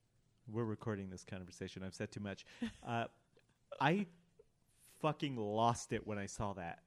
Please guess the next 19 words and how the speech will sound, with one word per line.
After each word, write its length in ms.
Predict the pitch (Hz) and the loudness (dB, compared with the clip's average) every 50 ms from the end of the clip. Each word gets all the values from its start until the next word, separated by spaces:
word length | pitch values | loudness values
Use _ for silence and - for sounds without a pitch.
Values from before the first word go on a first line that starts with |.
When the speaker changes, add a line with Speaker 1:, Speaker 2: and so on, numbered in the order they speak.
| _ _ _ _ _ _ _ _ _ _ | _ _ _ _ _ _ _ _ _ _
Speaker 2:
That's, 300 | - 311 403 - - - - - _ _ _ _ - 226 240 | 4 4 4 4 0 -6 -8 -10 _ _ _ _ -16 2 6
like, 260 | 254 262 254 214 - | 8 8 8 6 2
Speaker 1:
Uh, 40 | - - - - - - | -6 -12 -12 -16 -18 -10
Speaker 2:
might 280 | 226 220 254 262 254 269 | -4 6 10 10 10 10
as 80 | 302 311 | 10 6
well 100 | 339 294 | 4 2
just 180 | 339 311 - - | 2 0 2 4
throw 140 | 277 240 233 | 4 6 6
it 40 | 233 | 6
in 80 | 214 | 4
the 60 | 208 | 2
trash. 520 | 180 - 214 180 156 - - - - - - _ _ _ _ _ _ _ _ _ _ _ _ _ _ _ _ _ _ _ _ _ _ _ _ _ - _ _ _ _ _ _ _ _ _ _ _ _ _ _ _ _ _ _ - | 2 2 2 2 2 0 -4 -8 -10 -12 -14 _ _ _ _ _ _ _ _ _ _ _ _ _ _ _ _ _ _ _ _ _ _ _ _ _ -20 _ _ _ _ _ _ _ _ _ _ _ _ _ _ _ _ _ _ 8
Might 260 | 233 240 254 302 381 | 10 12 12 12 10
as 100 | 370 - | 8 8
well 300 | 339 349 320 311 302 302 | 10 12 12 12 12 12
Speaker 1:
I 40 | 285 | 12
mean 80 | 285 269 | 10 10
Speaker 2:
just 280 | 269 277 262 - - - | 6 4 4 2 -2 0
wipe 280 | 208 202 208 208 - | 6 8 8 8 8